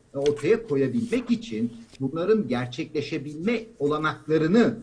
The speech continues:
değerlendirebilmek için, e, bu yedi yıllık öykünün bir yüzleşmesi gerekiyor. Çünkü örneğin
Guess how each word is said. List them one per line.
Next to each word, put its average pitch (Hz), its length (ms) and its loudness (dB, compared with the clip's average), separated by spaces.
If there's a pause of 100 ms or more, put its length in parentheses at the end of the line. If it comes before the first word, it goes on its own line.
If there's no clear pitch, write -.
(220)
değerlendirebilmek 123 1160 -2
için, 214 420 -6 (280)
e, 160 440 2
bu 254 220 2 (360)
yedi 147 220 0
yıllık 185 540 2
öykünün 185 600 2 (100)
bir 220 220 0 (200)
yüzleşmesi 208 640 0
gerekiyor. 101 540 -6
Çünkü 233 580 0 (200)
örneğin 214 580 2